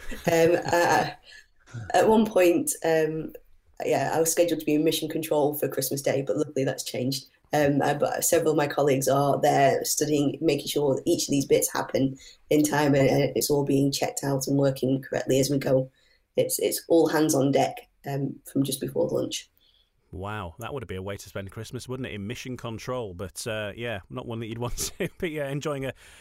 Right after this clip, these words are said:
Speaker 2: a full turkey dinner during, I wouldn't imagine. But, um, well, all the best with it, and, and fingers crossed it does all go ahead on the, uh,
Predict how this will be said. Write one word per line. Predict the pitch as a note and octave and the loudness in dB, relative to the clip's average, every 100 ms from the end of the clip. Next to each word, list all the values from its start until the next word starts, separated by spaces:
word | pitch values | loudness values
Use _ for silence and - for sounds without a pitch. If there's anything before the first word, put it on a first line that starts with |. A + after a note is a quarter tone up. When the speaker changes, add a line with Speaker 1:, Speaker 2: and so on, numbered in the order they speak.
| - | -10
Speaker 2:
a | C3 | -8
full | - D#3+ | -4 -6
turkey | C3+ E3+ D3+ C#3+ | -4 -6 -6 -6
dinner | D#3+ E3 C3+ | -4 -4 -6
during, | B2 F3 E3 B2+ | -4 -4 -2 -4
I | |
wouldn't | A#2 A#2+ | -6 -8
imagine. | A#2 A#2 A2 G#2 G2+ | -6 -6 -6 -8 -6
But, | A#2 A2+ - | -8 -8 -6
um, | C3+ B2 - - | -6 -6 -14 -8
well, | C#3 | -4
all | E3+ A3 | -2 -2
the | F3+ | -4
best | G#3 - | -6 -8
with | D3+ | -8
it, | A#2+ | -6
and, | C#3+ D3+ | -6 -8
and | C#3+ | -6
fingers | F#3+ F3 - | -6 -6 -6
crossed | F3+ - | -6 -6
it | D3+ | -6
does | D#3+ D3+ | -6 -4
all | D3+ | -4
go | C#3 D3+ | -4 -6
ahead | C3 C#3+ C#3 | -6 -6 -6
on | C3+ C3+ | -6 -6
the, | C#3+ C#3 C#3 | -6 -6 -4
uh, | C3 | -6